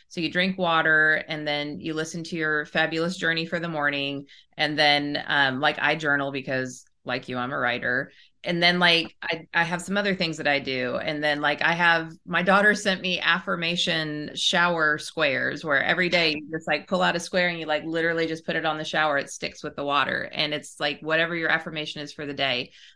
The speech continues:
I have on my watch, I have I Am app, and I have the motivation app. And, like,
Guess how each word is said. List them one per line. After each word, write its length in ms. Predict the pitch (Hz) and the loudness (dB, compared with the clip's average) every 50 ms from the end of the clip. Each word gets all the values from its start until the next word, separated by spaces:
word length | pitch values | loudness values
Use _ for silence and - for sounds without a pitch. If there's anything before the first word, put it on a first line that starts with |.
| - | -4
I 160 | - 160 175 185 | 0 2 4 4
have 300 | 185 190 196 196 185 165 | 6 6 4 4 2 0
on 260 | - 151 165 170 175 | -2 -2 -2 -2 -2
my 240 | 170 156 151 147 147 | 0 0 0 0 0
watch, 420 | 143 151 160 180 202 208 202 - | 0 0 0 0 0 0 -2 -2
I 120 | 185 160 | -4 -4
have 520 | 156 156 156 147 143 143 139 135 135 135 - - _ _ - | -4 -4 -2 -2 0 2 2 0 -2 -4 -8 -14 _ _ 0
I 180 | 156 160 160 160 - - | 2 4 4 2 0 -2
Am 340 | - 151 151 165 180 208 208 | 0 0 2 2 2 0 -2
app, 480 | - - 196 214 226 240 247 233 - - | -4 -2 0 0 2 2 0 0 -2 -4
and 160 | - 165 160 151 | -6 -4 -2 -2
I 80 | 143 156 | -2 -2
have 180 | 165 147 143 | -2 -4 -6
the 80 | 151 147 | -6 -6
motivation 720 | 147 147 147 139 139 156 160 170 202 196 - 214 196 196 | -4 -4 -4 -4 -4 -2 -2 -2 -2 -2 -4 -4 -2 -2
app. 340 | 127 196 202 208 208 196 - | 0 0 0 0 0 0 -2
And, 160 | 202 160 165 | -4 -4 -2
like, 500 | 160 156 151 147 147 147 143 131 - | 0 0 0 0 0 -2 -4 -6 -10